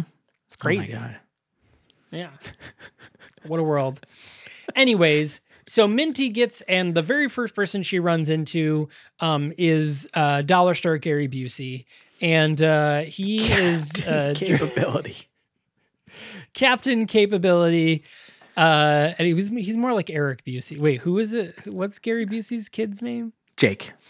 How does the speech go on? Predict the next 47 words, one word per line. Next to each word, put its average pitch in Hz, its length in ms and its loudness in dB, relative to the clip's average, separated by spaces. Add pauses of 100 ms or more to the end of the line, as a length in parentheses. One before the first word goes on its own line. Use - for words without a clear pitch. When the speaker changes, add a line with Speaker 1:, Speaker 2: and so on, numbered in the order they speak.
(460)
Speaker 1:
Jake 165 320 2
Busey. 139 360 -6
He's 196 200 2
Speaker 2:
Jake 208 80 4
Speaker 1:
more 220 140 4
Speaker 2:
Busey. 226 40 4
Speaker 1:
like 190 220 2
Dollar 156 300 2
Store 147 220 -2
Jake 135 300 -6
Busey. 147 420 -16 (600)
Speaker 2:
Oh, - 80 -18
Speaker 1:
So 185 320 6
Speaker 2:
man. 170 80 -6 (480)
Speaker 1:
Captain 247 340 0
Capability, 202 1000 0
uh, 165 500 0
you 165 160 -4
know, 147 120 -2
he's 151 180 -6
there. 240 400 2
He 190 180 -6
looks, 180 380 -6
you 175 160 -8
know, 151 120 -6
he's 151 140 -6
got 165 240 -2
the 175 100 -4
whole, 156 560 0
like, 147 340 -6 (340)
full 156 280 0
suit, 165 420 -2
underwear 156 380 -2
on 151 100 -2
the 151 100 0
overside, 147 760 -4
cape. 147 360 -6 (600)
Um, 143 580 0
and 151 380 -2
he, 156 460 -6
uh, 151 180 -2
we 156 180 0
learn 254 340 2
that 220 120 0
there's 180 180 0
more, 185 300 2
like, 160 380 0